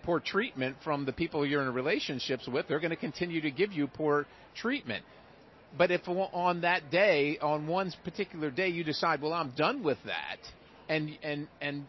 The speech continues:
you've been long in the relationship where you've allowed them to treat you poorly,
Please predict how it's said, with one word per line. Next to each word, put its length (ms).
you've 400
been 220
long 320
in 160
the 80
relationship 760
where 160
you've 240
allowed 420
them 160
to 100
treat 300
you 140
poorly, 640